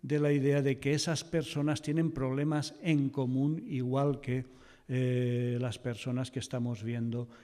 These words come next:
en, en el coche atascado. Es decir, eh, los problemas de convivencia normalmente son problemas transversales que no afectan a profesores concretos, aislados,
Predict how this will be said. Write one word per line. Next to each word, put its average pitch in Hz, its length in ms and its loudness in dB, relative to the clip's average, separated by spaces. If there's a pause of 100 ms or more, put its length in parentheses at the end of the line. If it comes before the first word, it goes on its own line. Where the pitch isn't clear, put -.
(160)
en, 120 480 -2
en 120 160 -2
el 113 160 -4
coche 117 300 -6
atascado. - 520 -14 (380)
Es 165 160 -4
decir, 156 400 0 (380)
eh, 131 300 -2
los 139 200 -4
problemas 147 400 0
de 127 180 -4
convivencia 123 1080 -2
normalmente 123 720 -4
son 131 180 -4
problemas 127 420 -4
transversales 120 1120 -6 (460)
que 120 140 -4
no 135 80 0
afectan 135 480 -4
a 113 80 -6
profesores 120 680 -4 (360)
concretos, 123 840 -2
aislados, 117 760 -4